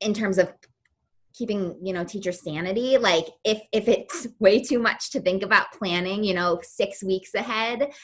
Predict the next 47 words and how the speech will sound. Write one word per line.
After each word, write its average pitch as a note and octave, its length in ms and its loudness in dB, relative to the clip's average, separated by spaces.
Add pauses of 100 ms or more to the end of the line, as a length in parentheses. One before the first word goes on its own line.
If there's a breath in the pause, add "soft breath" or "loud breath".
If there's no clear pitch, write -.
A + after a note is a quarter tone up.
(160 loud breath)
and F#3+ 120 -2
choosing G3+ 300 -2
that G3 200 0
big G3 180 0
phenomena G3 640 2
that - 180 2
your G#3 120 0
students A3 340 -6
might G#3 160 -2
not G3 140 0
even G3+ 180 -2
be G3+ 80 0
able G3 160 -4
to G#3+ 120 -4
engage F3 440 0
with G#3+ 180 0 (140)
because F3+ 640 -2 (420)
of G3 140 0
the F3+ 80 4
limitations F3+ 580 -4
of E3 100 -6
being E3 180 -6
in D#3 100 -8
front, D4 260 -4
like, F3 220 -2 (600)
if G#3+ 120 2
you A3 200 0
wanna A3+ 220 2
plan A3+ 320 -4
your G#3+ 180 0
week A#3+ 320 -4 (120)
or G#3 100 2
your G#3 160 2
two F4 240 0
weeks A#3+ 300 0
and G#3+ 160 -4
it's - 120 -8
something A#3+ 340 -6
that A3 140 -4
they G#3+ 100 0
can A#3 120 -4
go A3+ 140 0
in A3 80 -2
their A3 100 0
backyard G#3+ 640 4
and F#3+ 160 -2
explore, F#3+ 680 2